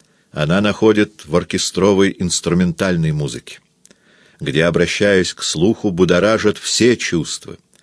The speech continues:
и сливает в единый блаженный дурман упоение звуками с упоением красками и благоуханиями. Здесь она поистине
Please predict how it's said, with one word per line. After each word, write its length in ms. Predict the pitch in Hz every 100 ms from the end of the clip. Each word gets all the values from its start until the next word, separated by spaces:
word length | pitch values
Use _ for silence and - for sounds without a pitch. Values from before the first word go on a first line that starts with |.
| _ - -
и 120 | 73
сливает 600 | - 80 78 98 95 -
в 40 | 71
единый 500 | 85 85 107 101 98
блаженный 600 | 82 87 95 98 95 95
дурман 560 | 92 92 95 113 110 - - - -
упоение 720 | 92 98 95 104 98 95 95
звуками 640 | 76 73 123 123 120 117
с 160 | 113 -
упоением 640 | 87 87 87 101 90 90
красками 880 | - - 78 90 107 - 98 98 98 _ - -
и 180 | 85 85
благоуханиями. 1080 | 71 76 73 76 - 73 64 64 60 58 - _ _ _ _ _ _ _ _ -
Здесь 480 | 73 62 123 151 131
она 280 | 123 135 131
поистине 840 | - 101 127 - - 110 107